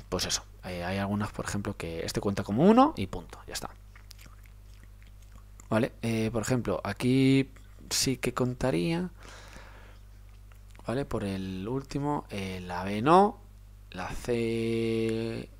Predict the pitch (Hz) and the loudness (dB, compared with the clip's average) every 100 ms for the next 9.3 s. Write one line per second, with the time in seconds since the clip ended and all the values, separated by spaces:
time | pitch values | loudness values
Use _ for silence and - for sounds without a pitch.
0 | - - - - 160 185 127 113 104 113 | -20 -20 -10 2 4 4 0 -2 -4 -2
1 | 110 - 131 110 113 117 131 95 92 101 | -2 -2 -4 -2 0 0 0 -4 -4 -4
2 | 101 95 101 - 107 175 - - - - | -4 -4 -4 -4 -4 -4 -6 -16 -18 -16
3 | - - - - - - - 107 101 101 | -14 -14 -16 -16 -18 -16 -8 -4 -2 -2
4 | 101 101 101 98 98 123 117 - 98 95 | -2 -2 -2 0 4 4 4 0 -2 -2
5 | 98 - 143 - 190 240 - - - - | 0 4 4 6 4 4 -4 -20 -18 -10
6 | 104 95 95 92 90 90 92 90 92 92 | -8 -6 -6 -6 -6 -6 -8 -10 -10 -10
7 | - - - 113 117 135 - 90 87 - | -12 -14 -4 2 4 4 2 -2 -2 -10
8 | - - - - 104 104 98 - 107 127 | -14 -18 -8 0 2 4 2 0 0 2
9 | 143 165 - | 2 2 -4